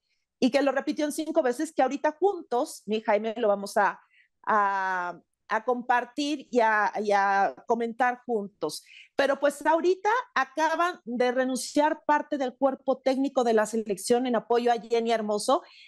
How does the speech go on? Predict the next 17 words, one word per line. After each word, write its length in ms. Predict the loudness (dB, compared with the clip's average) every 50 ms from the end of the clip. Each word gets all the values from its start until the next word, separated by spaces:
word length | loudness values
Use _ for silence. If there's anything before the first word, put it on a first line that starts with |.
| _ _ 0
y 80 | 2 4
no 140 | 4 4 2
solo 300 | 2 4 4 4 4 4
eso, 240 | 2 2 0 -2
Jaime, 560 | -2 -2 -4 -2 0 0 0 0 -2 -6 -6 -4
han 220 | -4 -2 0 0
dado 140 | 0 0 0
a 80 | -2 -2
conocer 600 | -2 -2 -2 -2 -4 -4 -2 2 2 2 2 2
que 380 | 2 2 2 2 0 -4 _ _ -4
Monse 560 | 0 2 2 2 2 0 -2 0 0 -2 0
Tomé, 460 | 0 0 0 2 2 0 0 -2 _ -2
entre 580 | -2 -2 -2 -4 _ -2 0 2 2 0 0 -2
una 220 | -2 0 0 0
de 120 | 0 2 2
las 340 | 2 0 0 -4 -10 -20 _ -10
entrenadoras, 920 | -10 -8 -8 -8 -8 -4 -2 0 2 2 2 2 2 0 -2 -6 -14